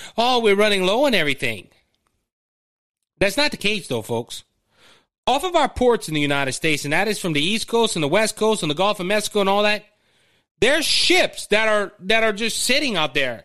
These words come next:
full of supplies. And they wanna go ahead and come on and unload, but there's two issues with this.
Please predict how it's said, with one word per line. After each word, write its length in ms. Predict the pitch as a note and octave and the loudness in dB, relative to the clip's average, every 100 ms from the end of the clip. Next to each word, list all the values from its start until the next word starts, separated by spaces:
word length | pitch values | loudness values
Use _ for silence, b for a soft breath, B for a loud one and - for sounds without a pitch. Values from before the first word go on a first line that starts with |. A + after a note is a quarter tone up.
| B B B | B B B
full 340 | - A#3+ D#4+ | -2 2 2
of 60 | F#4 | 2
supplies. 840 | F#4 C#4+ E4+ G4 F4 A#2 - - - _ _ _ _ _ _ _ _ _ _ _ _ _ _ _ _ _ _ _ _ _ _ _ _ | 0 2 2 2 0 -2 -8 -16 -20 _ _ _ _ _ _ _ _ _ _ _ _ _ _ _ _ _ _ _ _ _ _ _ _
And 520 | A3 B3 B3 B3 A3+ - | 0 2 0 -2 -6 -6
they 240 | E3+ G3+ | -2 0
wanna 300 | G3+ G#3+ A3 | 0 0 0
go 160 | G#3+ G#3+ | 0 0
ahead 220 | G3+ G#3+ | 0 -2
and 100 | G#3 | -2
come 220 | G#3+ G3+ | -4 0
on 200 | G#3+ B3+ | 0 2
and 120 | B3 | 2
unload, 600 | F#3 E3+ G#3 C#4+ A#3+ A#3 | 0 2 2 4 4 2
but 320 | G#3 G3+ G3 b b b | 0 0 -2 b b b
there's 220 | - G3 - | -2 -2 0
two 180 | C4+ | 0
issues 480 | C#4+ F4 - B3 F#3 | 2 2 0 0 0
with 140 | D#3+ C3+ | -2 -2
this. 300 | A#2+ G2 | -4 -6